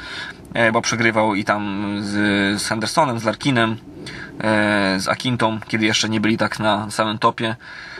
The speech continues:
I, i potem konsekwentnie szedł w górę. To jest fighter, którego, jeżeli sobie zgooglujecie,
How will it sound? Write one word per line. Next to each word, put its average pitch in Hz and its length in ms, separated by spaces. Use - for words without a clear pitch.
I, 139 640
i 135 60
potem 170 220
konsekwentnie 131 580
szedł 117 200
w 110 40
górę. 113 280
To 110 80
jest - 140
fighter, 120 300
którego, 113 400
jeżeli 113 180
sobie 113 160
zgooglujecie, 117 720